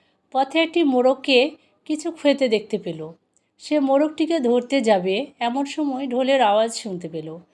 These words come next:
ঢোলটিকে কোনো ব্যক্তি গাছের ডালে বেঁধে রেখেছিল।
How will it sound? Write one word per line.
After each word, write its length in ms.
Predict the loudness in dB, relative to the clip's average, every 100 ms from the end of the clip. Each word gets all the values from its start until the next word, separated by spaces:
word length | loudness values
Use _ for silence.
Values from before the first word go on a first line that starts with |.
| _ _ _ -12
ঢোলটিকে 640 | 0 0 2 0 2 4 4
কোনো 280 | 2 2
ব্যক্তি 520 | 4 4 4 -2 -2 2
গাছের 440 | 2 0 -2 0
ডালে 420 | 2 4 2 0 -8 _ _
বেঁধে 340 | 0 2 2 0
রেখেছিল। 560 | 0 -6 -8 -12 -12